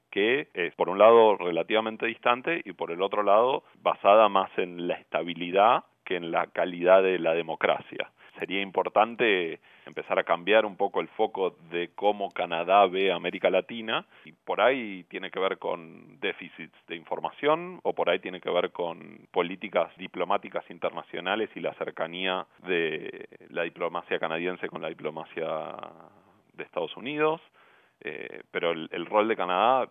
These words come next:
digamos, como un latinoamericano que vive en Canadá, debo decir que es bastante problemático y mi esperanza es que pueda cambiar.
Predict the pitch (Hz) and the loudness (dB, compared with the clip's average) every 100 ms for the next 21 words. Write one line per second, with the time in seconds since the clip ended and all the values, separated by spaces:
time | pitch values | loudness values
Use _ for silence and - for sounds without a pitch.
0 | _ _ 87 85 80 _ 90 90 101 98 | _ _ -6 -6 -6 _ -10 -8 -10 -12
1 | 92 87 87 87 98 92 92 117 110 98 | -14 -6 -2 -2 -2 -4 -2 -2 -2 -4
2 | 85 92 104 101 92 90 87 95 117 107 | -6 -6 -4 -4 -4 -4 -2 0 0 0
3 | 87 - 92 98 90 92 - - - _ | -2 -6 -8 -4 -4 -4 -12 -14 -14 _
4 | _ - - 90 87 87 85 90 95 107 | _ -8 -6 -8 -6 -4 -2 0 2 2
5 | 135 123 139 127 87 85 - _ 90 78 | 0 -4 -4 -4 -8 -18 -20 _ -12 -10
6 | 80 76 - - - 87 82 - 76 87 | -10 -10 -10 -14 -10 -6 -6 -6 -8 -4
7 | 101 | -4